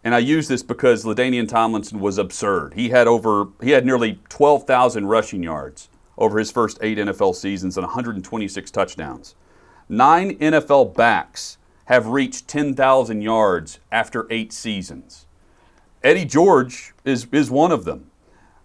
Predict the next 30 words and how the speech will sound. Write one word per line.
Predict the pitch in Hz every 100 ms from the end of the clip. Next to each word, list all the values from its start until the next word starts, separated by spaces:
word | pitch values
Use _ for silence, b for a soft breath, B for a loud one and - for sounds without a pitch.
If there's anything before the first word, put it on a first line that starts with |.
| -
Um, | 110 110 107 110 - _ _
Chris | - 165
Johnson | - 170 170 170 151 147 -
nearly | 120 151 170 190 165 135 107 92
reached | 113 120 95 - - _ _
ten | 131 117
thousand | 113 110 98 90 80 78
after | 101 104 - 104
eight | 104 98
seasons. | - 92 82 80 64 - _ _ _ _ _ _ _ _ _ _ _
For | _ 151 151 143
Derrick | 110 156 185 175
Henry | - 170 170 156
to | 151
do | 131 156 139
that, | 104 95 95 _ _
he | - 139
needs | 143 143
to | - 127
average | 135 139 117 107
fourteen | - 143 165 - 147 143
hundred | 139 135 123
yards | 120 120 120
per | - 123
season | - 127 110 95 87 80 - -
over | 123 127
the | 123 120
next | 113 110 -
three | 107 107
years. | 95 90 69 71 -